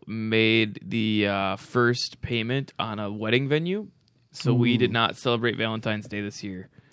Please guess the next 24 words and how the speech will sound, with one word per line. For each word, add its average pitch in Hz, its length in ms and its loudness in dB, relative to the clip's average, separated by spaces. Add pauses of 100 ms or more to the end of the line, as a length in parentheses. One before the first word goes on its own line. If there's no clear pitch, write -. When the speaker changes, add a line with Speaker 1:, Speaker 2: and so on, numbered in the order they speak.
(500)
Speaker 1:
which 110 200 -6
was 117 140 4
pretty 117 380 2
clutch. 90 340 -6
I'm 95 100 -8
not 95 180 -12
gonna 101 200 -2
lie, 90 260 -6
Speaker 2:
<laughs> - 520 0
Speaker 1:
'cause - 120 -4
I 107 100 0
was 110 140 -2
running 113 220 2
out 107 100 0
of 107 60 -4
time 104 300 -4
as 107 120 -2
it 110 80 2
was. 92 300 -6
So 104 240 -2 (300)
no, 131 180 8
we, 123 240 8 (340)
we, 123 240 8
uh, 110 340 8